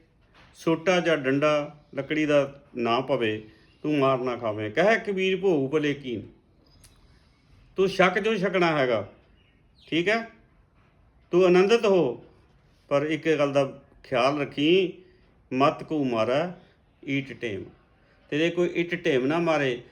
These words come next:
ਭਾਵ ਇਹ ਹੈ ਕਿ ਬੰਦੇ ਨੂੰ ਇੱਕ ਕੁੱਤੇ ਦੀ ਐਗਜ਼ਾਮਪਲ ਦੇ ਕੇ ਸਮਝਾਉਣ ਦਾ ਯਤਨ ਕੀਤਾ ਹੈ ਕਿ ਅਸੀਂ ਉੱਥੇ ਗੁਰੂ ਸ਼ਬਦ ਲੰਗਰ ਲਈ ਜਾਂਦੇ ਹਾਂ, ਉੱਥੋਂ ਅਸੀਂ ਗਿਆਨ ਲੈਣ ਲਈ ਜਾਂਦੇ ਹਾਂ, ਉੱਥੋਂ ਅਸੀਂ ਕੋਈ ਸਿੱਖਿਆ ਲੈਣ ਲਈ ਜਾਂਦੇ ਹਾਂ, ਨਾ ਕਿ ਅਸੀਂ ਆਪਣਾ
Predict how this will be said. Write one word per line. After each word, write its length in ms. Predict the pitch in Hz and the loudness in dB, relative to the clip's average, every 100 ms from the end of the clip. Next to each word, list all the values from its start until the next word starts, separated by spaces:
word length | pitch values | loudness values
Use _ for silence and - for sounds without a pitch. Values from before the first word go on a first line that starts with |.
| _ - | _ -4
ਭਾਵ 320 | 160 143 147 | -2 0 0
ਇਹ 180 | 151 143 | -2 0
ਹੈ 520 | 131 127 147 175 - _ _ | 2 2 0 -4 -12 _ _
ਕਿ 100 | 151 | -6
ਬੰਦੇ 380 | 131 131 139 160 | -2 0 4 4
ਨੂੰ 320 | 156 131 104 - - - | 4 -2 -4 -12 -16 -10
ਇੱਕ 180 | 170 | -4
ਕੁੱਤੇ 380 | 185 185 180 202 | -2 -4 2 2
ਦੀ 160 | 196 202 | 4 2
ਐਗਜ਼ਾਮਪਲ 580 | 180 156 165 165 175 151 | 2 2 0 2 0 2
ਦੇ 140 | 139 | -2
ਕੇ 360 | 139 117 98 - _ _ | 0 -4 -4 -14 _ _
ਸਮਝਾਉਣ 540 | - 175 185 170 143 | -2 2 4 4 0
ਦਾ 160 | 131 143 | 0 0
ਯਤਨ 320 | 135 135 143 | 0 -4 -6
ਕੀਤਾ 340 | 131 123 131 123 | -6 -4 -2 0
ਹੈ 460 | 127 147 147 - _ _ | 0 -2 -4 -20 _ _
ਕਿ 160 | 143 | -4
ਅਸੀਂ 180 | 131 143 | -2 -2
ਉੱਥੇ 180 | 139 139 | -4 -4
ਗੁਰੂ 180 | 131 127 | -6 -10
ਸ਼ਬਦ 320 | - 151 180 | -4 -2 0
ਲੰਗਰ 260 | 175 147 135 | 0 0 -2
ਲਈ 180 | 131 | -2
ਜਾਂਦੇ 340 | 117 110 107 113 | -2 -4 -6 -6
ਹਾਂ, 180 | 123 123 - _ _ | -6 -8 -14 _ _
ਉੱਥੋਂ 240 | 135 131 151 | -10 -4 -4
ਅਸੀਂ 180 | 151 135 | -2 0
ਗਿਆਨ 360 | 123 139 175 | 2 4 4
ਲੈਣ 220 | 160 151 | 2 2
ਲਈ 140 | 143 131 | -2 -2
ਜਾਂਦੇ 340 | 120 110 110 | -4 -4 -4
ਹਾਂ, 280 | 110 120 135 - - _ - | -4 -6 -8 -10 -20 _ -8
ਉੱਥੋਂ 360 | 156 175 170 160 | -6 -2 0 0
ਅਸੀਂ 200 | 165 151 | -2 -4
ਕੋਈ 120 | 147 | -6
ਸਿੱਖਿਆ 400 | 160 175 208 196 | -6 -4 0 2
ਲੈਣ 240 | 170 139 | 2 0
ਲਈ 140 | 135 127 | -2 -4
ਜਾਂਦੇ 340 | 113 110 117 | -4 -2 -2
ਹਾਂ, 260 | 131 165 160 - - _ | -2 -4 -6 -16 -20 _
ਨਾ 160 | 139 135 | -2 -2
ਕਿ 300 | 131 135 123 | -2 -2 -2
ਅਸੀਂ 240 | 120 123 | -4 -4
ਆਪਣਾ 380 | 117 113 117 120 | -4 -4 -6 -8